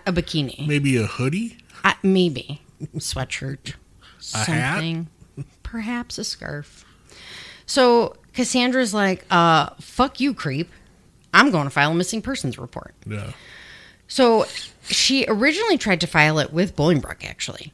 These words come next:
Speaker 2: And they
Speaker 1: at
Speaker 2: didn't.
Speaker 1: approximately twelve thirty A M. And they're like,
Speaker 2: They
Speaker 1: "Eh,
Speaker 2: didn't.
Speaker 1: she's an adult. She can go wherever she wants."
Speaker 2: <sighs> Oh, God.
Speaker 1: She doesn't, she doesn't have to be here. Adults can run away. It's, it's okay. They're allowed to.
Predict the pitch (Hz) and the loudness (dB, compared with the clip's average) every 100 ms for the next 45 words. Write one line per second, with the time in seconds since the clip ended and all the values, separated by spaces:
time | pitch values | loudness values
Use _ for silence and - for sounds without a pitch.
0 | - 107 101 165 160 185 170 - 165 156 | -14 -6 0 0 4 6 6 4 2 2
1 | 156 139 143 135 139 135 123 120 123 - | 0 -2 -2 -4 -2 -2 -2 -4 -6 0
2 | 156 151 151 151 147 143 - 185 190 190 | 2 4 2 2 0 -2 0 2 4 4
3 | 196 170 - _ - - 226 311 294 269 | 4 0 -10 _ -2 -2 2 2 2 2
4 | 320 - - - 202 285 202 180 180 190 | 0 -2 -6 -6 -4 -2 0 0 0 -4
5 | 208 247 - - 139 - - - - - | -4 -6 -8 -12 -14 -12 -12 -12 -12 -14
6 | - - - _ - - - - - 302 | -16 -20 -20 _ -20 -20 -16 -8 -6 -4
7 | 233 156 - - - 240 247 175 127 113 | -2 -4 -6 -10 -8 -6 -4 -2 -4 -6
8 | - 117 143 - 208 254 302 - 294 254 | -10 -6 -6 -2 2 2 2 0 0 2
9 | 247 240 311 240 - 156 - - 180 180 | 0 0 -2 -2 -6 -10 -10 -8 -6 -4
10 | 226 196 - 147 151 165 165 160 - | -2 -4 -4 -4 0 2 2 0 -10